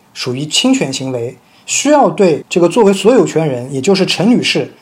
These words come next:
她承担相应的一个侵权赔偿责任。但保洁员是否担责，还需要判断另外一个问题，那就是其是否存在法律上的过错。这就需要考虑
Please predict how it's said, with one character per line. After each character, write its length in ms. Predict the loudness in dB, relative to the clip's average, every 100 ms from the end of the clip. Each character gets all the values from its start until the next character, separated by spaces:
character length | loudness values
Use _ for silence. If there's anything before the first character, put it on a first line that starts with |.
| _
她 140 | 0 0
承 240 | 0 0
担 140 | 0 2
相 200 | 0 2
应 140 | 2
的 100 | 0
一 120 | -2
个 120 | -2
侵 200 | -2 -2
权 200 | 0 -2
赔 120 | -2 -2
偿 180 | -2
责 180 | -4 -4
任。 280 | 0 -2 -4 -20 _ _ _ 2
但 320 | 2 2 -4
保 160 | 0 0
洁 140 | 2
员 180 | 2 4
是 220 | 2 0
否 160 | 0 0
担 240 | 0 0
责， 380 | 0 -2 -2 -4 -8 _ -2
还 160 | 0
需 180 | 0 4
要 100 | 4
判 200 | 4 2
断 120 | 4
另 140 | 4 4
外 140 | 4
一 40 |
个 60 | 0
问 180 | -6 -8
题， 260 | -10 -12 -14 _ _ _ 0
那 100 | 2
就 100 | 4
是 160 | 2
其 440 | 0 -4 0 -2 -2 -6
是 220 | -2 2
否 180 | 0 -2
存 180 | -6
在 200 | 2 2
法 260 | 4 0 0
律 160 | 0 0
上 160 | 0
的 80 | 0
过 220 | 2 2
错。 260 | 0 -8 -10 _ _ _ _ _ _
这 140 | 0 4
就 160 | 4
需 240 | 2 0 4
要 180 | 4 2
考 300 | 0 -4 0
虑 300 | 0 0